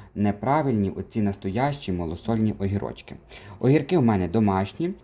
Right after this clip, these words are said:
магазинний огірок не підходить. Він, е, за два-три дні стає таким, знаєте, м'яким-м'яким, і він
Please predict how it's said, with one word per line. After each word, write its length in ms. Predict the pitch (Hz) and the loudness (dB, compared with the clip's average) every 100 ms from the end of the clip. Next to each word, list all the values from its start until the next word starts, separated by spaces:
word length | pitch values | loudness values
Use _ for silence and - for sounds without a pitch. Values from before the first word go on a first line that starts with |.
| 107 104 101 101 | 0 4 4 4
магазинний 580 | 117 117 131 165 143 - | 2 2 2 2 2 2
огірок 460 | 117 120 135 143 | 0 2 0 0
не 160 | 107 117 | 0 0
підходить. 480 | 110 104 - 92 90 - - - | -2 -10 -4 -4 -4 -10 -20 -6
Він, 280 | 104 143 143 | 2 4 2
е, 300 | - 107 101 | 2 0 2
за 380 | 123 117 113 95 | 4 4 4 0
два-три 500 | 95 123 123 - 113 | -2 0 0 0 -2
дні 180 | 110 131 | 0 -2
стає 260 | - 104 | 0 -2
таким, 300 | 113 - 113 | -2 -2 -2
знаєте, 340 | 95 107 101 101 | 2 0 2 2
м'яким-м'яким, 840 | 98 107 - 127 107 104 101 85 - | 2 2 0 2 2 2 -2 -4 -4
і 100 | 113 | -2
він 220 | 117 120 | 2 2